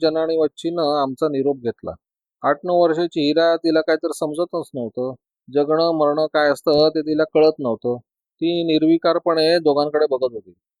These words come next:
सारा गाव हळहळला. त्यांच्या गावाकडे निरोप पाठवल्यानंतर गावाकडून त्यांचे एक दोन चुलत भाऊ नातेवाईक आले. त्यांच्या समक्ष रंगराव अण्णांनी त्या दोघांचा क्रियाकर्म केलं.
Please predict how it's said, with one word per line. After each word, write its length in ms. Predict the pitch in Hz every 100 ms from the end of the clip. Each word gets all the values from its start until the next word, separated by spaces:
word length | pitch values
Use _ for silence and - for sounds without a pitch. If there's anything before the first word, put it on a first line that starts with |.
| _ -
सारा 380 | - 147 170
गाव 360 | 190 156 170 185
हळहळला. 540 | 139 127 113 107 90 - _ _ -
त्यांच्या 260 | 147 151 170
गावाकडे 480 | 165 165 160 165
निरोप 300 | 160 151 156 -
पाठवल्यानंतर 920 | 147 151 151 156 147 - 160 135 135
गावाकडून 800 | 131 127 139 - 175 143 123 127
त्यांचे 520 | - - 143 139 160
एक 120 | 147
दोन 160 | 160 156
चुलत 360 | - 156 151
भाऊ 200 | 135 147
नातेवाईक 500 | 147 135 143 143 147
आले. 240 | 156 147 92 - _ _ _
त्यांच्या 280 | 139 139 160
समक्ष 480 | 165 156 151 - 160 156 147 - -
रंगराव 440 | 135 139 151 156 147
अण्णांनी 540 | 143 147 160 156 131
त्या 140 | 143
दोघांचा 440 | 135 135 135 139 143
क्रियाकर्म 600 | - 131 135 147 139 143
केलं. 420 | - 160 151 95